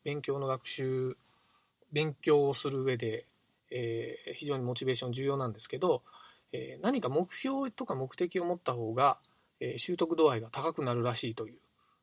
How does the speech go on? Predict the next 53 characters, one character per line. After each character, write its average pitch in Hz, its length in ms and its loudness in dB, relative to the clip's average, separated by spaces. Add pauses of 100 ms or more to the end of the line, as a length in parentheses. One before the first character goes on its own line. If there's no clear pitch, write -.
ま - 80 -2
あ、 - 20 0
い 147 60 0
ろ 156 120 0
ん 156 40 -2
な 147 120 -2
こ 139 160 2
う 131 40 -4
研 147 220 -4
究 135 260 -2
結 139 180 -2
果 110 100 -4
と - 80 -10
か 110 80 -12
も - 80 -20
出 143 120 2
て 135 80 2
い 107 80 0
る 107 80 -12
よ - 180 -16
う - 40 -20
な - 40 -20
ん - 80 -20
で、 165 240 4 (460)
え 120 640 -6
ー、 - 20 -14
そ - 140 -6
う 151 40 -4
い - 20 -6
っ - 40 -20
た 156 100 0
の 131 100 0
を 101 180 -6 (220)
持 135 100 -6
っ - 40 -10
て 123 120 -4
い 117 60 -6
た 123 100 -2
だ 120 100 0
い 120 80 -2
て 120 120 -4
で 110 80 -10
す - 160 -12
ね、 123 260 -4 (440)
え 113 420 -6
ー、 - 40 -20
プ 127 80 -6
ロ 123 80 0
グ 127 80 0
ラ 127 100 0
ミ 127 140 -4
ン 120 80 -4
グ 117 360 -2